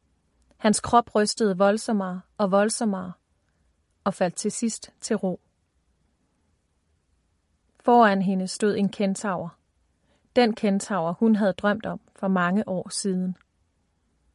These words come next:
"Bedre?" spurgte han. Hun svarede ikke. "Godt klaret, min søn." Klahon lagde hånden på drømmejægerens skulder.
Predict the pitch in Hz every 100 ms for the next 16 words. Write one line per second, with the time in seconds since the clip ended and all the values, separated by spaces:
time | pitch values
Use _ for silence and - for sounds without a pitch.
0 | _ _ _ _ _ _ _ _ _ _
1 | _ _ _ - 190 190 226 294 - _
2 | _ _ - - 185 180 175 175 160 -
3 | _ _ _ _ _ _ _ _ _ _
4 | _ _ _ _ _ _ _ 190 185 -
5 | 196 202 220 - 175 175 175 - _ _
6 | _ _ _ _ _ _ _ _ _ _
7 | _ _ _ _ _ _ _ _ _ _
8 | _ _ _ _ _ - 214 214 - 208
9 | 202 220 269 254 220 240 226 226 _ _
10 | _ _ _ _ _ _ _ - 202 196
11 | 214 196 190 190 196 208 208 196 - 175
12 | 190 190 214 190 185 175 175 - 208 190